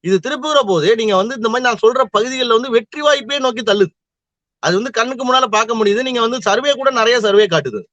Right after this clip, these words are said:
அவங்க வெ-, வெளியிடுற சர்வே கூட அது ரொம்ப எளிமையா காட்டுது. அப்ப இதற்கான காரணம் என்ன அப்படின்னா, இந்த கூட்டணி கணக்குகளை சரியாக பார்த்து முடிவு செய்வது, அது மாதிரி இந்த, அந்த மொமெண்ட்டை கிரியேட் பண்றது, அதை வந்து பி ஜே பி கிரியேட் பண்ணிடுச்சு.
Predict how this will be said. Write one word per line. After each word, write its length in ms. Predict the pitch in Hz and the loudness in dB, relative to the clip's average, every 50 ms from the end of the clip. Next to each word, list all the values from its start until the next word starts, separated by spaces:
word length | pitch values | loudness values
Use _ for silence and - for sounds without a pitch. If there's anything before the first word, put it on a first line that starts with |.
| _ _ _ _ _ - | _ _ _ _ _ -8
அவங்க 300 | 131 135 135 135 135 131 | -6 -6 -4 -4 -4 -2
வெ-, 200 | 127 135 139 131 | 0 0 2 2
வெளியிடுற 340 | 127 147 180 208 202 185 170 | 2 2 2 2 0 -2 -2
சர்வே 280 | 156 156 151 185 196 170 | -2 -2 0 0 -2 -2
கூட 160 | - 113 - | -2 -4 -4
அது 140 | - - 233 | -4 -4 -4
ரொம்ப 200 | 226 226 240 269 262 233 | -4 -2 0 0 0 2
எளிமையா 320 | 202 202 226 254 277 277 247 | 2 0 0 0 0 -2 0
காட்டுது. 320 | 214 202 202 170 - 185 - _ _ _ _ _ | 0 -2 -2 -2 -6 -14 -16 _ _ _ _ _
அப்ப 200 | - 151 151 147 | -4 0 0 2
இதற்கான 380 | 180 170 180 170 170 175 165 - - | 2 2 2 2 0 -2 -4 -2 -2
காரணம் 460 | - 156 196 254 269 269 262 233 202 | 0 2 2 2 2 0 0 -2 -2
என்ன 140 | 185 170 160 156 | -2 0 0 0
அப்படின்னா, 440 | 139 131 123 120 110 104 98 107 120 127 131 127 _ _ _ _ _ _ | 0 -2 -4 -6 -6 -6 -4 -2 0 0 0 -2 _ _ _ _ _ _
இந்த 200 | 131 151 165 160 151 | -6 -4 -2 -2 -2
கூட்டணி 400 | - - 226 254 220 - 269 254 226 | -4 -4 -8 -4 -2 -2 0 0 0
கணக்குகளை 480 | 185 190 180 180 160 170 160 151 180 208 | 0 0 -2 -2 -2 -2 -2 -2 -2 -2
சரியாக 480 | - - 151 170 202 208 208 196 202 | 0 0 0 2 2 2 2 2 0
பார்த்து 340 | 180 165 165 165 165 156 185 170 | 0 2 0 0 0 -2 -4 -4
முடிவு 280 | 160 151 170 185 185 156 | -4 -2 0 0 0 -2
செய்வது, 320 | 156 147 143 139 143 214 | -2 -2 0 2 2 2
அது 140 | 247 233 185 | 2 2 0
மாதிரி 160 | 185 220 226 | 0 -2 -2
இந்த, 120 | 220 202 156 | -2 -2 -2
அந்த 180 | 101 147 160 151 | -2 -2 -2 -2
மொமெண்ட்டை 420 | 147 165 220 262 285 285 233 254 208 | -2 -4 -2 -2 -2 -2 -2 -4 -4
கிரியேட் 340 | - 202 202 220 220 190 196 | -2 0 2 2 2 0 -2
பண்றது, 240 | 165 143 131 120 120 | -4 -4 -2 0 0
அதை 180 | 135 165 196 | 0 2 0
வந்து 200 | 196 196 220 233 | 0 -2 -2 -4
பி 120 | 208 247 254 | -6 -6 -2
ஜே 140 | 226 240 220 | 0 0 0
பி 100 | 202 226 | -2 -4
கிரியேட் 260 | 185 220 240 226 190 | -4 -2 -2 -2 0
பண்ணிடுச்சு. 320 | 190 175 151 139 - - | -2 -4 -4 -6 -8 -12